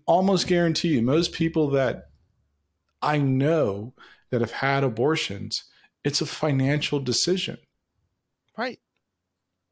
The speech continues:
Speaker 1: And I'm not saying that's every case. I, I don't know about rape or incest, but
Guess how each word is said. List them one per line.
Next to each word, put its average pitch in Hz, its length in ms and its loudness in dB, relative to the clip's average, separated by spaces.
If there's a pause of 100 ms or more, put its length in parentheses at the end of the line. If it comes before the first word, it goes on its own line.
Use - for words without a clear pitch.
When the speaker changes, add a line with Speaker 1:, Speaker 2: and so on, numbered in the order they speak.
(600)
Speaker 1:
And 139 200 2
I'm 139 120 2
not 170 180 2
saying 180 220 2
that's 165 260 2
every 143 260 2
case. 151 380 0
I, 139 160 0
I 120 60 0
don't 131 160 0
know 139 160 2
about 135 280 0
rape 135 240 0
or 131 80 0
incest, 143 480 -2
but 117 160 0